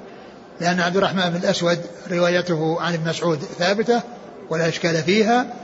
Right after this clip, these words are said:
وأما رواية أبي عبيدة عن أبيه فهي، يعني، مقدوح فيها بأنه لم يسمع منه، وهو إنما سمعه من الطريقين، فأراد أن يبين أن روايته للحديث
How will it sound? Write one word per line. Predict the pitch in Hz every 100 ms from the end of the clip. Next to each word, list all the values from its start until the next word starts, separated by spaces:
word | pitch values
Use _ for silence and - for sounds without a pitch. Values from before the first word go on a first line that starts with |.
| - -
وأما | 185 214 202 196 196 196
رواية | 175 170 180 170 165
أبي | 170
عبيدة | 160 165 175 160 165 135
عن | 175
أبيه | 165 170 165 151 160 196 - - - -
فهي، | 165 165 160 156 156 165 - - 180
يعني، | 165 160
مقدوح | 160 175 180 175 196 -
فيها | 147 196 214 233 269 - - - -
بأنه | 156 185 180 165
لم | 190 180
يسمع | 165 165 160
منه، | 208 247 - - - - - - - - 190
وهو | 165 185
إنما | 196 180 156
سمعه | 196 190 160 175
من |
الطريقين، | 170 175 160 175 208 247 - - - -
فأراد | 180 202 247 208
أن | 202 185
يبين | 175 214 160 170 180 226 - - - - 196
أن | 202 185
روايته | 165 160 214 233 196 170
للحديث | 185 190 165 160 156 165